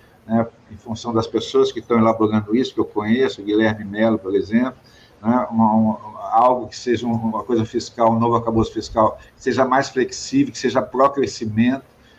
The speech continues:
tá certo? Ao contrário do teto do gasto. Então, ele tá fazendo a parte dele.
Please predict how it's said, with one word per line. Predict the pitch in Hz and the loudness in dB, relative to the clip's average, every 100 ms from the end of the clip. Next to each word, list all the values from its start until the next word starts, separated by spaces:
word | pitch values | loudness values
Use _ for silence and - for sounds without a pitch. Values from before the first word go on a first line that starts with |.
| _ | _
tá | - | -14
certo? | 92 127 120 | -4 0 0
Ao | 117 | 2
contrário | 117 117 117 117 | 2 2 2 2
do | 107 | 0
teto | - 107 113 | 0 -2 -2
do | 143 | -8
gasto. | - - 139 - - - _ | 0 2 2 -2 -12 -20 _
Então, | - | -10
ele | 240 | -6
tá | 233 233 | -2 0
fazendo | 226 220 | 0 2
a | 220 | 2
parte | 214 214 214 180 | 4 2 0 0
dele. | 180 180 120 | 4 4 2